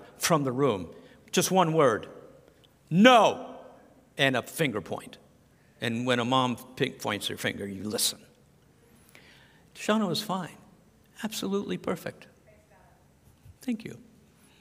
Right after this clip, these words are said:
And she still is, but I'm a little prejudiced. Or take, for example, having a, a daughter who's allergic to just about everything under the sun. So I could guarantee you when we were on vacation anywhere in the country, we'd had to go to the hospital.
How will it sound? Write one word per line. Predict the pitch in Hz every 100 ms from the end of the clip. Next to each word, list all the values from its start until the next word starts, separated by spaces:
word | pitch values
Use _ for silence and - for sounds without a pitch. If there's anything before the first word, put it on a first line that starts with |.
| _ _
And | 151 143
she | 165
still | - 117 98
is, | 90 87 - -
but | 120
I'm | 107 104 90 - - -
a | -
little | 104 107 110 92
prejudiced. | - - - - 127 - - - _ _ _ _ _ _ - - - - - - - - -
Or | - 180 208 240 - -
take, | - 190 190
for | 185
example, | 175 170 165 165 170 147
having | 170 165 160
a, | 147 -
a | 151
daughter | 156 196 175 139
who's | 123 165 143
allergic | 139 156 160 170
to | 170
just | 156 156 -
about | 131 127
everything | 131 170 165 175
under | 160 156
the | 147 143
sun. | - 123 95 - - -
So | 196
I | 180 220
could | 226
guarantee | 170 202 180 - 190
you | 151
when | 131 143
we | 180
were | 170
on | 160
vacation | 151 156 165 147 139
anywhere | 175 214 220
in | 208
the | 202
country, | - 175 - 131
we'd | 123 131
had | 139
to | 135
go | 131
to | 127
the |
hospital. | 123 113 101 104 95